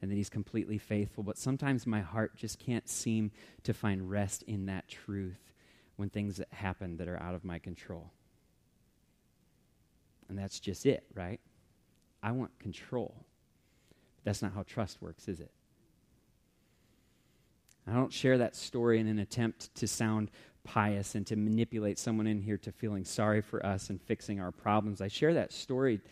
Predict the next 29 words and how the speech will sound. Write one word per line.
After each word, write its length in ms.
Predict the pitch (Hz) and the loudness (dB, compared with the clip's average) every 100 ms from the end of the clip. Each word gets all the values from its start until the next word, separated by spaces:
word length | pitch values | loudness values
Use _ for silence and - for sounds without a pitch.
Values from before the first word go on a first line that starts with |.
| - - - | -20 -4 -2
as 120 | 104 | -2
a 60 | |
personal 500 | - - 131 - 120 | -4 0 0 2 -2
confession 920 | 104 110 92 - 110 104 - 92 80 - _ - _ - | 0 -4 -4 -6 -4 -4 -6 -8 -10 -16 _ -20 _ -6
this 220 | 95 - | -6 -4
morning, 340 | 95 78 76 120 _ _ _ _ _ _ _ _ _ _ _ _ _ _ _ _ _ _ _ - - - | -6 -6 -10 -16 _ _ _ _ _ _ _ _ _ _ _ _ _ _ _ _ _ _ _ -20 -14 -2
that 100 | 95 | 2
I 60 | |
don't 180 | 113 123 | 4 6
always 260 | 123 113 - | 6 4 2
trust 380 | - 113 104 - | 2 2 2 0
God 180 | 110 | 0
without 340 | 101 98 98 - | 0 -2 -2 -2
conditions, 580 | 104 95 104 - 92 98 | -4 -2 -2 -2 -4 -6
and 120 | 98 | -8
perhaps 420 | 101 117 127 - | -6 -4 -4 0
you 80 | 123 | 0
might 220 | 131 101 - | 0 -4 -6
hear 240 | 127 120 | -2 0
that, 240 | 98 92 - - - - | 0 -6 -8 -20 -20 -8
and, 120 | 101 104 | -4 0
and 140 | 107 | 2
maybe 220 | 110 110 | 2 2
you 240 | 98 110 113 | 2 2 4
would 120 | 107 | 4
admit 360 | 101 104 107 | 4 2 0
the 80 | 104 | -2
same 320 | - 101 92 | -2 -2 -4
thing. 320 | - 98 85 | -4 -6 -6